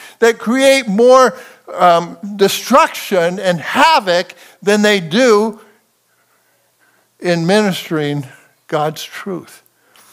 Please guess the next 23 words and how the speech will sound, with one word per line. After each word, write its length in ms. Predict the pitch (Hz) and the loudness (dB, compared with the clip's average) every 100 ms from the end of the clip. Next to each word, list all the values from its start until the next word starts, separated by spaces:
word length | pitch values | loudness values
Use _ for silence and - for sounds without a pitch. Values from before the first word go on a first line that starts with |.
| - _ _ _ | -20 _ _ _
But 300 | 175 185 - | -2 -2 -2
can 200 | 190 170 | -4 0
God 340 | 156 165 185 | 2 4 2
still 280 | - - 190 | -4 -4 -4
get 220 | 180 190 | -2 -6
through 240 | - 190 196 | -4 -6 -6
in 80 | 196 | -8
that? 340 | 208 214 - _ | -8 -10 -16 _
He 120 | 131 | -14
sure 240 | 123 139 131 | -12 -10 -10
can. 480 | - 165 147 127 - _ _ _ _ _ _ | -10 -12 -12 -16 -20 _ _ _ _ _ _
God 260 | 151 196 226 | -2 0 2
doesn't 320 | 226 202 175 | 0 0 -2
need 220 | 190 190 | -4 -4
us 300 | 190 185 - | 0 0 0
to 100 | 180 | -8
be 160 | 165 165 | -6 -8
perfect 640 | - 180 175 139 - - - _ _ _ _ _ _ | -6 -6 -4 -8 -12 -20 -20 _ _ _ _ _ _
for 200 | 156 143 | -4 -2
his 240 | 175 - | -2 -4
sovereignty 580 | - 170 175 139 139 131 | -2 0 0 -6 -8 -12
to 120 | 131 | -12
rule. 440 | 120 135 143 95 | -12 -8 -8 -10